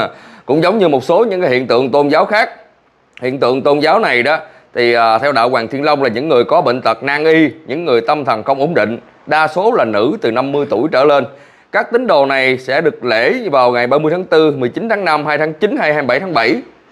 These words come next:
À, sẽ tổ chức đến nhà thờ Bà Điền ở huyện Ứng Hòa, Hà Nội để nghe bà ta giảng kinh.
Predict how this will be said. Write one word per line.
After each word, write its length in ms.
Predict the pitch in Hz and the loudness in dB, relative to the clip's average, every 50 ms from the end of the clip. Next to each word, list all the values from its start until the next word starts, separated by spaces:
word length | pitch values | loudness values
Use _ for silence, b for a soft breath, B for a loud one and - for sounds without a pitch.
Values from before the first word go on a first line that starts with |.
| _ _ | _ _
À, 300 | - 135 156 175 175 - B B B B B B - | -4 -2 0 0 0 -2 B B B B B B -4
sẽ 160 | - 147 156 | -2 0 0
tổ 260 | - 151 147 156 165 160 | 2 2 2 2 2 0
chức 220 | 254 262 254 - - | -2 -2 -2 -2 0
đến 260 | 196 196 226 254 247 | 0 2 2 0 -2
nhà 180 | 190 151 131 | -2 -2 -2
thờ 200 | 120 135 131 131 | 0 0 0 0
Bà 160 | 127 127 127 123 | 2 2 0 2
Điền 220 | 131 127 127 123 | 2 2 2 2
ở 60 | 135 | 0
huyện 200 | 151 - 131 139 | 0 -2 -2 -2
Ứng 180 | 156 180 254 240 | -4 -6 -2 0
Hòa, 320 | 160 131 123 120 117 104 - - - _ _ - | 2 2 2 2 0 -2 -4 -10 -18 _ _ -10
Hà 260 | 113 120 127 127 123 | -6 -2 -2 0 0
Nội 320 | 120 117 107 113 120 127 117 | 0 0 2 2 0 0 0
để 280 | 117 110 107 120 147 190 | 0 2 2 2 0 0
nghe 160 | 170 156 147 | 0 0 0
bà 100 | 123 117 | 0 0
ta 160 | 107 123 127 120 | 0 0 0 0
giảng 240 | 110 113 139 170 | 0 -2 -2 -2
kinh. 180 | 165 160 151 135 | -2 -2 -2 -2